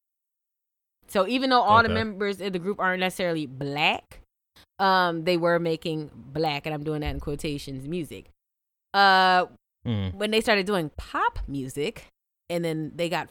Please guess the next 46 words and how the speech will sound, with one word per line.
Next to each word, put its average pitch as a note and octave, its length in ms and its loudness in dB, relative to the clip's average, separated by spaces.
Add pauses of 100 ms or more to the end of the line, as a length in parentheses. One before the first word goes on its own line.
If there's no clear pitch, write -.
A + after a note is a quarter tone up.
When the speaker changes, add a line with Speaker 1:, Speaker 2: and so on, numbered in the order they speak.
(120)
Speaker 1:
Fergie F3+ 420 -4
to D3+ 220 -10
lead D3+ 380 -8
the D3+ 80 -6
group, G3 280 -10
basically. C#3 680 -10 (1000)
It's - 160 -20
not G#4 120 -10
a G#4+ 40 -14 (100)
fucking - 280 -2
black - 240 -2
Speaker 2:
Mm-hmm. B3+ 100 -8
Speaker 1:
group. G4 380 -6 (160)
Like, C4 200 -10
I F4+ 80 2
don't G#4 180 -2
know F#4+ 120 -2
what F#4+ 180 -8
you D#4+ 80 -4
want. D#4+ 300 -6
There's C#4 160 -2
nothing A4+ 300 -2
wrong B3+ 260 2
with - 160 -6
that. G3 440 -2
It - 100 -6
could A#4 100 0
be A#4+ 140 2
a A#3 40 -2
mixed F#3+ 300 -6
group. A#3+ 360 -8
Like, A3 180 -2
so G#4 140 -4
what? B4 440 2 (380)
Why A3+ 180 4
does F#4+ 120 -4
it, F4 140 -8
why C4+ 180 2
do, F#4+ 60 -4 (160)
you C4+ 120 -4
know F4 80 0
what F4 40 0
I F4 40 -6
mean? F4+ 140 -2 (400)
As D#4+ 160 0
much A#4+ 240 -6